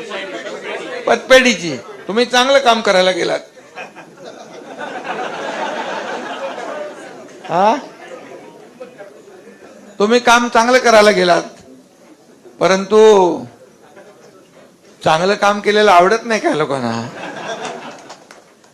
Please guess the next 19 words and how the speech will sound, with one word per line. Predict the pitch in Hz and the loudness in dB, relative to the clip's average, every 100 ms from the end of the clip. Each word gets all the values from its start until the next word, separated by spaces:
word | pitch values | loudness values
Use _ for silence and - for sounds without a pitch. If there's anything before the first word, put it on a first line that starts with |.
| _ | _
त्यामुळे | 147 151 180 190 | -4 -2 -2 -2
जेवढं | 170 170 | -4 -4
चांगलं | - 160 160 196 | -4 -4 -2 -2
काम | 202 202 202 | 0 -2 -2
केलं, | 190 160 143 127 - _ _ _ 156 | -4 -2 -2 -4 -10 _ _ _ -18
उत्तम | - 226 226 208 | -8 -4 -4 0
काम | 202 202 | 0 2
केलं, | 185 190 196 | 0 0 0
ते | 196 | -2
काही | 190 196 | 0 2
लोकांना | 196 185 214 | 2 -2 -2
आवडत | 226 233 208 165 | 0 0 -2 -2
नाही, | 143 135 - _ _ _ _ | -4 -4 -10 _ _ _ _
त्यामुळे | 156 170 190 196 | -2 0 0 -2
ते | 202 | -2
जाऊ | 175 175 214 | 2 4 4
द्या. | 170 147 - - _ _ 160 | 2 0 -2 -14 _ _ -4
परंतु | 175 175 214 226 233 160 _ _ _ _ _ _ - | -4 -2 -2 -2 -2 -8 _ _ _ _ _ _ -8
तुम्ही | 185 202 196 185 175 | -2 0 0 -2 -6